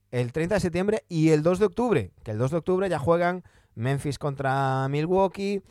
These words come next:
Vuelven a jugar, mm, eh, Wizards y, y Golden State en, en, en Seattle y juegan los Hornets y los, y los Celtics. Luego ya el día tres hay más y, y demás, pero,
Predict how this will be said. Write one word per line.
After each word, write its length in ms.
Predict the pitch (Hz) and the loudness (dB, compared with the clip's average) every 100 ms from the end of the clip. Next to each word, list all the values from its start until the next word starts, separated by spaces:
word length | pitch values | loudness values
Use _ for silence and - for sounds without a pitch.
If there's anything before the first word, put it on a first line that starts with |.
| _ - | _ -6
Vuelven 360 | 117 160 147 135 | 2 4 4 0
a 60 | |
jugar, 440 | 120 127 139 117 - | 0 2 2 2 -4
mm, 400 | - 104 101 104 101 | -10 -6 -4 -6 -8
eh, 320 | 101 104 104 104 | -6 -4 -2 -2
Wizards 440 | 120 127 127 - | -2 -2 -4 -4
y, 520 | 123 117 113 113 113 123 | -4 -2 -2 -4 -4 -4
y 160 | 120 | -2
Golden 280 | 117 123 123 | -2 -2 -4
State 420 | 117 - 127 117 - _ _ _ | -6 -4 -4 -4 -12 _ _ _
en, 1000 | 117 113 110 107 104 104 101 95 92 92 - _ - | -4 -2 0 -2 -2 -2 -2 -2 -2 -4 -8 _ -8
en, 600 | 110 107 104 104 104 107 | -4 -4 -4 -6 -8 -8
en 140 | 117 110 | -6 -4
Seattle 500 | 151 151 170 185 - | -2 -2 -2 -2 -4
y 200 | 123 135 | -6 -6
juegan 300 | 131 117 120 | -4 -4 -4
los 160 | 113 - | -4 -2
Hornets 480 | 131 120 123 - | -2 0 -4 -6
y 80 | 120 | -8
los, 500 | 110 107 104 - - - | -6 -4 -6 -8 -18 -8
y 160 | 113 | -6
los 180 | 98 92 | -4 -6
Celtics. 480 | 117 117 90 85 - - _ _ | -4 -6 -8 -16 -18 -20 _ _
Luego 220 | 104 98 | -4 -2
ya 200 | 110 123 123 | 0 0 -2
el 60 | |
día 140 | 110 101 | -4 -4
tres 460 | 139 139 139 135 | -4 -2 -2 -2
hay 80 | 110 | -4
más 460 | 117 127 135 131 104 | -4 -4 -4 -6 -6
y, 120 | 92 101 - | -8 -8 -8
y 60 | |
demás, 280 | 95 90 87 | -6 -6 -8
pero, 300 | 92 104 131 | -6 -4 -4